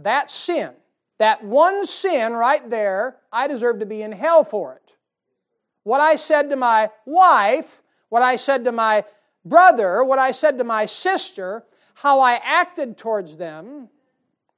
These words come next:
I deserve to be in hell right now and never get out."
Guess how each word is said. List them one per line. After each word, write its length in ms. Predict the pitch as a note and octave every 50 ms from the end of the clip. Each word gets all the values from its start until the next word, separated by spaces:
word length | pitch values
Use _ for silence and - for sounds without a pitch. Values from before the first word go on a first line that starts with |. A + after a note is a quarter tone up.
| _ _ _ _ _ _ _ -
I 60 | E3
deserve 340 | D#3+ D#3 D3 D#3+ D#3+ D#3 D3+
to 60 | D3
be 100 | D3 D3+
in 80 | D3+ D3
hell 240 | C#3 D3+ D3 C#3 C3
right 340 | C3 C#3 C#3 D3 D#3 D3+
now 380 | F3 D#3 C#3+ C3 A#2 A2 D#2+ _ _ _ _ _ _ _ _ _ _ _ _ _ _ _ _
and 320 | D#3+ D3+ D3 C#3 C3+ C#3
never 300 | C#3 C#3 C#3+ D3+ D#3 D#3
get 160 | C#3+ D3 C#3
out." 400 | B2 A#2 A2 G#2 G#2 _ _ _